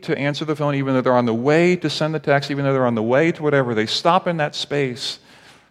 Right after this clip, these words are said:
If they're driving and they see it happen in the back of the car, they stop in that space and they will encourage the heart of the child to continue to give all of their heart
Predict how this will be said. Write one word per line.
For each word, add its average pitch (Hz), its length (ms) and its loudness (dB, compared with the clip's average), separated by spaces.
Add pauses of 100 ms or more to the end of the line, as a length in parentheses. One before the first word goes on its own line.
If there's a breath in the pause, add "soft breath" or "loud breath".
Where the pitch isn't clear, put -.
(160)
If 113 120 -12
they're 107 120 -6
driving 131 500 0
and 120 60 -2
they 110 100 0
see - 200 -4
it 135 80 0
happen 131 300 0
in 123 80 -4
the 113 40 -4
back 113 300 0
of 120 60 -6
the 110 80 -4
car, 117 200 -4
they 107 120 -4
stop 160 400 0
in 165 80 -4
that 147 180 -4
space 135 380 -2
and 123 180 -2
they 123 100 4
will 120 200 0
encourage 165 580 0
the 120 140 2
heart 160 420 0
of 120 140 -6
the 110 80 -10
child 143 500 -2
to - 80 -6
continue 147 520 -2
to 143 140 -6
give 120 200 4
all 135 340 2
of 156 80 0
their 151 160 0
heart 120 380 0